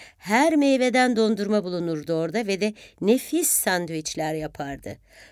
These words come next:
Adalardaki birçok sandviççide hala popüler olan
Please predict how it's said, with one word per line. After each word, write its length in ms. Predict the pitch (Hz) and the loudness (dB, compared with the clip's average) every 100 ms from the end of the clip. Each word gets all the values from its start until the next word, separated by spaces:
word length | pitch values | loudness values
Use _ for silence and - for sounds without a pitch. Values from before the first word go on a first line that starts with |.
| _ | _
Adalardaki 720 | 208 226 247 269 269 302 330 | 2 4 4 4 2 -4 -4
birçok 360 | 311 320 247 - | -6 -4 -6 -4
sandviççide 800 | 202 190 185 190 190 - 190 208 | -2 0 0 -4 -4 -8 -2 -2
hala 480 | 180 233 320 262 208 | 0 0 2 2 0
popüler 500 | 196 - 196 214 208 | -6 -6 0 2 2
olan 340 | 175 160 226 | 2 0 -2